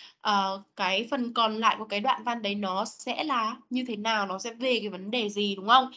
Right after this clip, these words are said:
Thì đó là nhờ cái câu đầu tiên. À, ví dụ như cô bảo là, à, "Bây giờ thì cô sẽ giới thiệu về bản thân mình." Thì các con biết là cái đoạn tiếp theo cô nói thì nó sẽ là để giới thiệu về bản thân cô. Những cái, những cái nội dung, những cái, ờ, mặt,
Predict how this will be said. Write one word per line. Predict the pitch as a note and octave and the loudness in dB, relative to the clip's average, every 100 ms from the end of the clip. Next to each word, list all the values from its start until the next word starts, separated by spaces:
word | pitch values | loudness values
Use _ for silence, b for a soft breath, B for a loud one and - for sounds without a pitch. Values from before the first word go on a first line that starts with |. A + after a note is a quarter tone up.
| B B | B B
Thì | A#3+ | -2
đó | G3+ | 2
là | G#3 | 2
nhờ | C#4 C#4 B3 | 2 2 2
cái | G3 | 0
câu | F#3+ C4 | -2 -2
đầu | B3 A3 | 0 -2
tiên. | G#3+ C4+ C4 B3+ - - _ _ _ _ B B | 2 2 0 -4 -14 -20 _ _ _ _ B B
À, | D4+ | 2
ví | C#4+ B3 | 2 0
dụ | C#4+ | -4
như | B3+ | 0
cô | C#4+ | 6
bảo | A#3+ | 6
là, | F#3+ F#3 B B | 6 0 B B
à, | - A3+ G#3+ | -2 0 2
"Bây | A3+ D4+ | 2 2
giờ | C#4+ A#3+ | 2 0
thì | A#3+ A#3+ A#3 - A#3 A3+ | -2 -4 -6 -8 -10 -4
cô | C4+ C4 | -2 -2
sẽ | C#4 C4+ | -2 -2
giới | B3+ | -2
thiệu | A3+ D4 | -4 -4
về | |
bản | G#3+ G#3+ | -4 -4
thân | A#3 | -4
mình." | A#3 G#3 F#3+ | -4 -4 -6
Thì | G#3+ | -4
các | B3 | 0
con | D#4+ C#4+ | 0 0
biết | F#4 | -2
là | D#4 | -4
cái | G#3+ A3 | -4 0
đoạn | C4+ - | 2 0
tiếp | E4 F4 | -4 -8
theo | D4 B3 | -6 -6
cô | B3+ | -6
nói | A#3 F#3 G3+ | -4 -2 -2
thì | C4 | -6
nó | G3 | -8
sẽ | G3+ B3+ | -8 -8
là | D#4 C4 A3 - | -4 -4 -4 -6
để | A3 G3+ F#3 | -4 -4 -4
giới | G3 G3+ | -6 -6
thiệu | D4 - | -6 -6
về | G#3 | -6
bản | G3+ G#3+ | -6 -6
thân | G#3+ | -8
cô. | G#3 A#3 G#3+ - B B | -2 0 -2 -6 B B
Những | - A#3+ B3 | -6 -4 -2
cái, | B3 A#3+ | -2 -2
những | B3 B3+ C4 | -2 -2 0
cái | A3+ F3+ F#3+ A#3+ B3+ C4 | 0 0 0 -4 -8 -6
nội | B3+ A#3+ | -6 -4
dung, | C4 C4 C4 _ | -8 -8 -12 _
những | B3+ C#4+ | -8 -4
cái, | B3 F#3 G#3+ | 0 0 2
ờ, | B3 C4+ C#4 B B B B - | 2 2 -2 B B B B -2
mặt, | B3 A3+ | 2 2